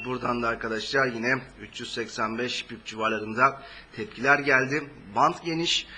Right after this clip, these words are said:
O yüzden belki bu banttan faydalanabilirsiniz. Bin dört yüz civarlarıyla bin üç yüz, e, altmış civarları arasında bir bant var.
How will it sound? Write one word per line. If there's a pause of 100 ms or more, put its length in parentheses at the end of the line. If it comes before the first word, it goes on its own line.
(200)
O
yüzden
belki
bu
banttan
faydalanabilirsiniz.
Bin
dört
yüz
civarlarıyla (240)
bin
üç
yüz, (360)
e, (460)
altmış
civarları
arasında
bir
bant
var.